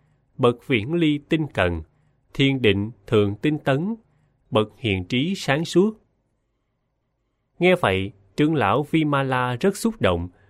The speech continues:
phát triển thiền quán, tự mình tinh tấn để được giải thoát.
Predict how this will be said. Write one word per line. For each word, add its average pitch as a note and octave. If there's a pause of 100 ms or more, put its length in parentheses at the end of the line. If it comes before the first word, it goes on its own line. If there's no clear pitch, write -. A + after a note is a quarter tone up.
(100)
phát A3
triển A#2
thiền G2
quán, C#3+ (520)
tự B2+
mình B2+
tinh E3
tấn F3+
để B2
được G2+
giải F#2+
thoát. G#3